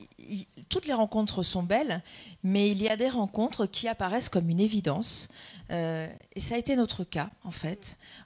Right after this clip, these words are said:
On, on est, voilà, on, on a tout de suite, euh, on a tout de suite été, euh, attirés l'une vers l'autre, je dirais, parce que, euh, je pense qu'on a les mêmes valeurs.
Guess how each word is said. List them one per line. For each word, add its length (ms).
On, 380
on 280
est, 320
voilà, 320
on, 360
on 80
a 80
tout 160
de 40
suite, 300
euh, 220
on 100
a 80
tout 160
de 60
suite 340
été, 580
euh, 320
attirés 360
l'une 180
vers 160
l'autre, 240
je 60
dirais, 280
parce 240
que, 120
euh, 360
je 100
pense 160
qu'on 120
a 80
les 100
mêmes 160
valeurs. 440